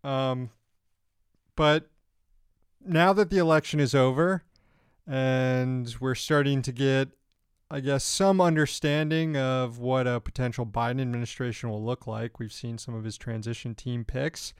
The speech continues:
You've been reporting and writing about a lot of these issues, so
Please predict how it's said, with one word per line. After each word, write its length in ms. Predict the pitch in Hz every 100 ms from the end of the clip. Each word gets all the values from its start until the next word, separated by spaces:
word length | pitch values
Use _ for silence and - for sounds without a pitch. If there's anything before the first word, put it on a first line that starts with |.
| _ _ _ _ _
You've 240 | 147 165 147
been 260 | 180 170
reporting 720 | 147 135 - 160 156 156 165 156
and 160 | 127
writing 300 | 123 131 139
about 460 | 127 117 123 123 120
a 80 | 139
lot 240 | 127 151
of 100 | 185
these 240 | 131 117 117
issues, 460 | 110 - 123 135
so 400 | - 139 139 139